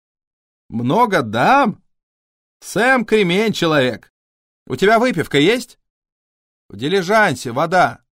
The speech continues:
«Что-что?» «Вода!» «Вода? Я не ослышалась? Послушай, ковбой, я просила выпить, а не искупаться.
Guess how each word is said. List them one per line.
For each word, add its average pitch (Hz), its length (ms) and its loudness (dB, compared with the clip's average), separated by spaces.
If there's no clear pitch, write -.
«Что-что?» 240 680 -2
«Вода!» 214 840 2
«Вода? 143 800 0
Я 190 260 0
не 240 140 0
ослышалась? 294 720 -2
Послушай, 226 600 0
ковбой, 214 640 -2
я 170 240 0
просила 269 500 0
выпить, 285 460 -2
а 147 100 2
не 185 140 -2
искупаться. 220 680 -2